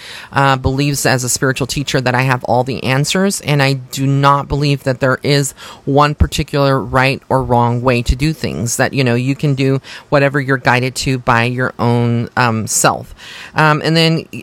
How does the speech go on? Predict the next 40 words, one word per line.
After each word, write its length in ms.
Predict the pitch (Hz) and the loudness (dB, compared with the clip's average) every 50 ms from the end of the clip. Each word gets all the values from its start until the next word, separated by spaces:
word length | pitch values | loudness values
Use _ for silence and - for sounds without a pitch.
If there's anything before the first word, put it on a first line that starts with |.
| - _ | -14 _
the, 180 | 147 143 160 165 | -2 0 2 2
the 200 | 139 123 139 156 | 2 0 0 0
biggest 400 | 139 143 208 220 262 277 269 - | 2 4 2 4 2 2 0 0
thing 200 | - 175 170 165 | 2 2 4 4
here, 280 | 165 165 139 123 - - _ - | 4 4 4 2 0 -2 _ -2
if 220 | 120 147 135 151 | -2 -2 -2 -2
you 140 | 156 165 165 | -4 -6 -2
wanna 240 | 151 165 170 180 180 | 0 0 0 2 2
break 260 | 165 185 180 170 - | 2 0 0 0 -2
a 60 | 175 | -2
spell, 300 | - - - 156 120 107 | -2 -2 0 0 0 0
and 100 | 107 131 | 0 0
let's 160 | 127 127 - | -2 -2 -2
say 80 | - 165 | -2 -2
this 200 | 139 156 147 - | 0 -2 -2 -2
relationship 640 | 156 147 139 131 139 - 135 143 143 - 151 135 - | -2 -2 -2 -2 -2 -2 -4 -4 -2 -2 -4 -4 -2
is 280 | 127 120 127 - - - | -4 -4 -4 -4 -8 -6
fizzled, 480 | - 160 165 160 160 175 170 165 156 - | -4 -2 -2 -2 -2 -2 -2 -4 -4 -4
it's 180 | - 127 - - - _ | -6 -6 -6 -10 -8 _
out, 280 | 143 147 160 165 - - | 2 2 2 2 0 -2
you've 320 | 143 139 143 143 139 135 - | -6 -6 -6 -6 -6 -6 -4
uncovered, 560 | - 127 135 131 - - 165 156 165 175 160 | -4 -2 -2 -2 0 0 0 2 0 -2 -4
you've 200 | 143 143 151 135 - - - - - - - - | -4 -6 -6 -6 -8 -12 -20 -20 -20 -20 -20 -10
discovered 520 | - - 127 - - - 165 160 170 175 | -6 -4 -4 -2 2 2 2 2 2 0
that 140 | 143 123 120 | -2 -2 -2
they 100 | - 139 | 0 0
were 160 | 131 131 131 | 2 2 0
doing 300 | 127 131 135 123 120 127 | 0 0 0 2 2 2
magic 380 | 131 139 151 156 - - 165 - | 2 2 2 2 0 0 0 0
on 120 | 170 170 | 0 2
you, 80 | 165 165 | 2 2
and 60 | 156 | 2
you're 120 | 143 139 135 | 2 2 2
like, 260 | 127 117 127 - - | 2 0 -2 -2 0
"You 60 | 160 | 2
know 120 | 170 170 | 2 2
what, 240 | 170 165 170 175 - | 2 2 2 0 0
girlfriend, 480 | - 190 175 175 - - 185 175 175 170 | 0 0 0 0 0 2 2 2 2 2
like, 200 | 156 135 135 - | 2 0 0 0
it's 180 | 151 156 - | -4 -4 -4